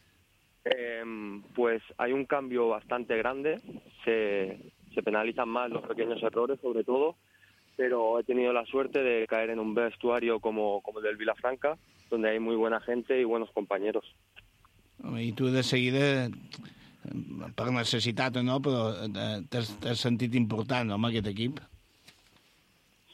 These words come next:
Speaker 1: Sí, tuve la suerte de, con Santi Trigueros, pues, entrar, entrar como titular, eh, debutar en tercera, bueno, no, perdón,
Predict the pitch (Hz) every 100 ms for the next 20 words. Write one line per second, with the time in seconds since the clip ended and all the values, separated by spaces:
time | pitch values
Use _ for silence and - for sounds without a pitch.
0 | - 170 143 120 127 131 123 131 131 143
1 | 135 123 117 110 107 110 113 113 117 117
2 | 117 127 143 156 - 123 117 110 107 -
3 | - - - - 117 113 117 117 117 107
4 | 110 - 107 107 117 110 107 107 120 147
5 | 180 202 - _ - - _ _ _ _
6 | - 117 113 110 110 110 107 107 120 117
7 | 113 117 - 143 165 190 - - 117 123
8 | 131 - 107 120